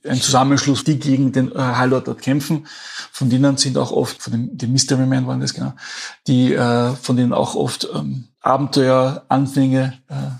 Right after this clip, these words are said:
äh, gekommen sind, oder Abenteuerhinweise oder Möglichkeiten zu einem Abenteuer. Aber so wirklich eine Or-, eine Dachorganisation hat's da so in der Form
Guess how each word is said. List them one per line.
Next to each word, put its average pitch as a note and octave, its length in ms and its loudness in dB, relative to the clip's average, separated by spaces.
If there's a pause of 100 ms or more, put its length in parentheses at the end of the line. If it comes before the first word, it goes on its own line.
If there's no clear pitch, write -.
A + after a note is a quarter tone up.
(140)
äh, D3+ 80 -10
gekommen C3+ 420 0
sind, C#3+ 300 0 (340)
oder - 180 -4
Abenteuerhinweise C#3+ 720 -2
oder C3+ 520 -6
Möglichkeiten C#3 640 0
zu D3+ 140 2
einem C3+ 240 2
Abenteuer. C3+ 420 0 (1120)
Aber C#3+ 220 0
so C3+ 180 2
wirklich D3 260 0
eine D3+ 100 0
Or-, C#3 420 -2
eine C#3 240 2
Dachorganisation C3 1300 -2
hat's - 160 -6
da B2 180 0
so C2 240 0
in B2+ 140 0
der - 200 -8
Form - 440 -10